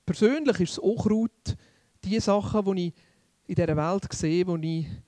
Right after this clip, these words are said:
das Gefühl habe, die sind nicht so, wie Gott sie gerne möchte. Für mich ist das Unkraut die Ungerechtigkeit.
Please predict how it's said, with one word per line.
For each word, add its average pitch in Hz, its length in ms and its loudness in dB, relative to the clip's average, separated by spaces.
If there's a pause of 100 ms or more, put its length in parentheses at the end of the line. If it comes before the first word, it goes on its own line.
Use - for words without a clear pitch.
(120)
das - 120 -16
Gefühl 165 320 0
habe, 160 120 2
die 160 120 -6
sind 156 240 -4
nicht 156 220 -6
so, 147 340 -2
wie 139 80 0
Gott 120 240 -4
sie - 120 -8
gerne 127 280 -6
möchte. 117 480 -8 (680)
Für 160 160 -2
mich 233 200 0
ist 233 100 0
das 233 120 4
Unkraut 220 500 0
die 170 60 0
Ungerechtigkeit. 180 920 -6